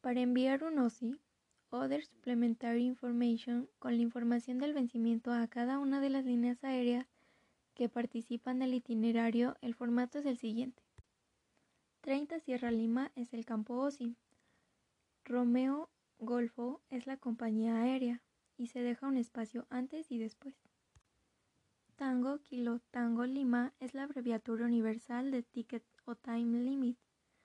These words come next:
Once de diciembre de cero siete cero cero es la fecha y hora de vencimiento. Una vez cerrada la reserva, la línea aérea agregará su código.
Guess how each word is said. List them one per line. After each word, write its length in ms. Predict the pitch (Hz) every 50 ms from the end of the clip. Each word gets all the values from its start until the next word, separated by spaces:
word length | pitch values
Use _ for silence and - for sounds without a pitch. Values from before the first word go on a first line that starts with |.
| _ _ _ _ _ _ _ _ _ _ _
Once 320 | - 254 262 269 - 320
de 140 | 320 311 262
diciembre 500 | 247 247 240 - 247 233 226 220 220 220
de 120 | 240 220
cero 480 | 214 _ _ _ 240 233 233 247 254 254
siete 420 | 247 _ - 233 233 220 _ - 220
cero 360 | 214 - 226 226 233 240 247
cero 460 | 262 - 269 262 247 240 233 226 262 _ _ _
es 160 | 254 240 233
la 160 | 240 226 226
fecha 460 | 233 _ 247 240 240 - - 277 302 -
y 140 | _ 247 233
hora 220 | 233 233 233 240 240
de 80 | 240
vencimiento. 580 | 233 233 214 233 _ - 226 233 254 285 _ _ _ _ _ _ _ - _ _ _ _ _ _ _ _ _ _ _
Una 240 | 254 269 294 311 320
vez 180 | 330 277 269
cerrada 420 | - - 247 240 247 240 233 233 240
la 160 | 240 233 226
reserva, 580 | 226 240 226 - - 233 226 226 233 240 247 - _ _ _
la 220 | 240 240 233 233 233
línea 340 | 233 247 254 262 285 294
aérea 400 | 285 254 240 233 233 233 233 254 -
agregará 560 | 254 233 233 233 226 226 233 226 220 226 226
su 180 | - - 240 233
código. 480 | - - 269 269 262 240 247 233 233